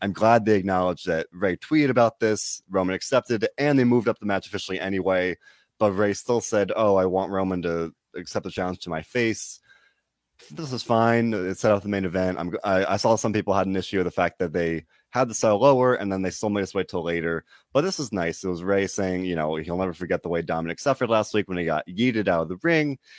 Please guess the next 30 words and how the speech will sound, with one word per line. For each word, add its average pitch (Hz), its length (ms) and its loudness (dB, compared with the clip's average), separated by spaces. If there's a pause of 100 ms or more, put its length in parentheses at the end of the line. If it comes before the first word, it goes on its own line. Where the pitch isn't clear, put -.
(180)
And 98 120 -4
then 95 120 0
Roman 107 340 2
said, 98 320 0
"You, 98 180 -4
you 95 120 -2
got 95 160 2
one 107 180 0
last 101 260 -2
chance. 98 440 -4
You 90 80 -2
know, 80 60 -4
like, 80 140 -4
we 98 60 -2
don't 98 120 0
have 82 80 -4
to 92 60 -8
do 123 280 0
this." 110 440 -2
And 87 160 -6
Rey, 90 240 -2
Rey 90 200 -2
said, 85 340 -4
"No, 92 220 0
like, 85 180 -4
I 78 80 -4
want, 80 240 -2
I 76 40 -8
want 104 280 0
this." - 380 -4